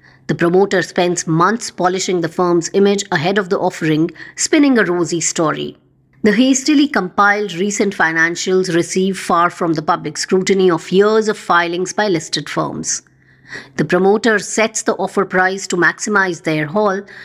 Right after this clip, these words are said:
which is not discovered through the ruthless daily market consensus on valuations. I P Os represent something of an insider's game. Retail investors walk onto the playing field not knowing the rules or the other player,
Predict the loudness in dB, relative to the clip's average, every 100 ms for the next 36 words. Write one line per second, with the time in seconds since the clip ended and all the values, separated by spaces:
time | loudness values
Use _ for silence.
0 | -8 0 2 2 2 2 2 2 -2 0
1 | 0 0 -2 -2 0 0 2 2 0 0
2 | 0 0 2 4 4 2 0 -4 -2 -2
3 | 0 0 0 -2 -4 -4 0 2 2 0
4 | -4 -4 -2 -2 -4 -8 -10 _ _ _
5 | _ 0 0 0 0 2 2 -2 -4 -4
6 | 0 0 -2 -4 -2 -2 0 -2 -2 0
7 | -2 0 0 0 0 -4 -6 -4 -4 -4
8 | -8 -16 _ 0 4 6 6 4 4 2
9 | 2 0 0 2 4 2 2 2 2 -2
10 | -2 -4 -2 0 2 0 0 -2 0 0
11 | 2 2 2 4 4 4 2 2 2 2
12 | 2 -2 0 2 2 0 -2 -6 -4 -2
13 | 0 -2